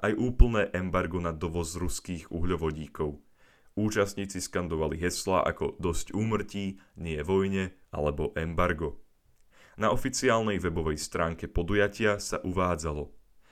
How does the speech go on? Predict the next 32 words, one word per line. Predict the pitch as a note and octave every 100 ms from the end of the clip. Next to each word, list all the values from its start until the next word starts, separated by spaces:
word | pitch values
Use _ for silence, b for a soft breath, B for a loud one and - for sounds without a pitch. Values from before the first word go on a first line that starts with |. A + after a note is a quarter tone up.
| b
"S | - -
každým | F#2 E2+ E2+ D#2+ D2+
dňom | F2+ G2+ G2
ruskej | F2+ - F2
agresie | - E2+ F2+ F2+ - E2
proti | E2 D#2+ D#2 D#2+
Ukrajine | E2 - G#2 G#2 G#2 G#2 B B
sa | - A2+
Rusko | A#2+ A#2+ -
dopúšťa | A2 G#2+ A2+ A2 - G#2+
čoraz | - A2 G2 F2
hrozivejších | F2 F2+ G2 F2+ F2 - F#2+ -
teroristických | F#2+ F2+ F2 - D#2+ - D2+ D2
činov | - F2+ E2+ -
proti | E2 - -
Ukrajine | E2+ F#2 F2 F2+ -
a | D#2+
Ukrajincom. | D#2+ - F2 D#2+ - D#2 D2 - _ b b b
Bombardovanie | - G#2+ G#2+ G#2 F#2+ F2+ F2 E2+ D#2
obchodného | E2+ - E2 D2+ D2 D2
centra | - D#2+ - C2+
v | - -
Kremienčuku, | F2+ F2+ F#2 F2+ - F#2+ G2 F#2 B B B B B
raketové | G#2+ A#2+ C3+ C3 G#2+ G#2+
útoky | G2 F#2+ F#2 - F#2+
na | E2+
budovy | D#2 F2+ F2+ F2+ -
a |
civilné | - G2+ F2+ F2 E2
zariadenia | D#2 D#2+ D#2+ D#2 D2+ D2+ D2
v | -
Kieve, | - F#2+ F2+ F2+